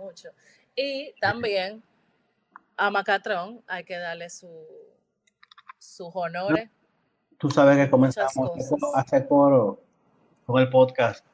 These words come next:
Speaker 2: básicamente porque yo estaba sin, sin oficio en la cuarentena. Y yo tengo desde el, como del diecinueve o veinte de marzo.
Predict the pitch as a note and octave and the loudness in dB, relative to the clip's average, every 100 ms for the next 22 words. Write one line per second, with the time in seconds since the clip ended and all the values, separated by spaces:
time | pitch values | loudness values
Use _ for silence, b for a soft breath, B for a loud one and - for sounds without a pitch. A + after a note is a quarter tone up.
0 | _ - C3 C#3+ C#3 C#3 D3 C#3 C3 B2+ | _ 0 2 4 4 4 4 2 4 4
1 | B2+ C3 C3 A#2 - - C3 A2+ A2+ _ | 4 4 4 2 -4 -6 -4 -4 -8 _
2 | _ _ _ - B2+ B2+ B2 D3+ E3+ C#3+ | _ _ _ -8 0 2 4 4 4 4
3 | B2+ B2 B2 A#2+ - E4+ D#4+ - _ _ | 6 6 4 4 4 4 2 -4 _ _
4 | - - - B2+ C#3+ E3 E3+ E3+ D#3+ D3+ | -20 -16 -2 2 6 6 6 8 8 8
5 | C#3+ C3 B2+ A#2+ A#2 A2+ A#2+ A#2 A#2+ A#2+ | 6 4 0 -2 -4 -8 -4 2 4 4
6 | A2+ A2 G#2+ G#2 G2+ A#2 - G#2+ F#3 E3 | 2 -2 -4 -4 -6 -6 -4 2 6 6
7 | C3+ D3+ D#3+ D3 B2+ A2 G#2+ | 6 6 6 6 6 0 -4